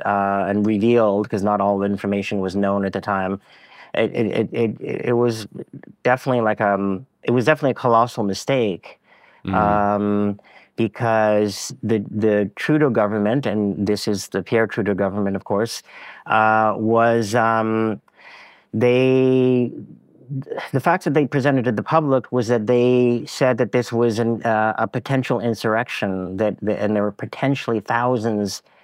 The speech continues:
Speaker 1: of F L Q <laughs> members out there, when in fact there were only, um, there was only, like, a little more than a dozen. Um, there,
Speaker 2: <laughs>
Speaker 1: if you stretch it, if you stretch it to, like, maybe some friends who were helping them out here and there, that you,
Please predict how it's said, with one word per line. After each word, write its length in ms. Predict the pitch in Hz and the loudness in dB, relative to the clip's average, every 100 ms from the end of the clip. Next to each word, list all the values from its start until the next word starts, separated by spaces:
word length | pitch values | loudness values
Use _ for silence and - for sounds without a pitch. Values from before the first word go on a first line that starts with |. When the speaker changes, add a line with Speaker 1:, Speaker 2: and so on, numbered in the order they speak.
| _ _ _ - | _ _ _ -2
Speaker 1:
of 280 | 110 104 104 - | 2 2 0 -2
F 220 | 123 - | -4 -4
L 80 | - | -8
Q 400 | - 185 151 139 | -2 2 2 2
<laughs> 20 | |
members 380 | 156 139 120 113 | 2 2 2 2
out 220 | 123 139 | 0 2
there, 260 | 110 107 - - - - | 2 2 0 -12 -12 0
when 140 | 139 | 2
in 100 | 143 | 2
fact 300 | 123 151 180 | 2 0 2
there 100 | 165 | 4
were 160 | 139 135 | 4 4
only, 640 | 143 165 156 135 131 127 - _ _ _ _ | 2 4 2 2 2 -2 -8 _ _ _ _
um, 720 | 127 120 120 117 117 117 117 - _ _ _ _ _ _ _ - | 2 4 4 2 2 0 -2 -6 _ _ _ _ _ _ _ 0
there 100 | 151 | 2
was 140 | 151 | 4
only, 300 | 143 175 190 | 4 4 4
like, 200 | 147 131 | 4 2
a 40 | 120 | 2
little 220 | 131 131 | 4 4
more 260 | 120 127 | 4 2
than 140 | 123 107 | 2 0
a 40 | |
dozen. 640 | 95 110 117 104 92 87 98 - - | 0 2 2 0 -6 -6 -12 -12 -2
Um, 480 | 113 107 107 110 110 - | 2 2 2 0 -4 -2
there, 320 | 131 151 151 | 2 4 4
Speaker 2:
<laughs> 40 | - | 0
Speaker 1:
if 240 | 165 151 | -2 0
you 100 | 185 | 2
stretch 560 | 190 - - 180 202 - | 0 -2 0 2 0 0
it, 220 | 123 127 - | 0 0 0
if 200 | 135 143 | -2 0
you 120 | 143 | 0
stretch 460 | - 143 151 - | 0 0 0 0
it 240 | 139 120 - | 0 0 -2
to, 160 | 139 | -2
like, 240 | 120 113 110 | 2 0 0
maybe 880 | 120 127 131 123 120 120 117 113 110 | 0 2 2 2 2 2 2 2 -2
some 420 | - 113 110 104 | -2 -2 -2 -4
friends 640 | - 117 113 113 113 104 | -4 -2 0 0 0 -2
who 120 | 113 | -2
were 200 | 107 101 | 0 0
helping 400 | 101 104 107 104 | 0 -2 -2 0
them 140 | 104 101 | 0 0
out 180 | 101 | -2
here 220 | 98 104 101 | -2 -2 -2
and 120 | 101 | 0
there, 300 | 101 98 95 | 0 0 -2
that 80 | 101 | -2
you, 340 | 104 113 | -2 -4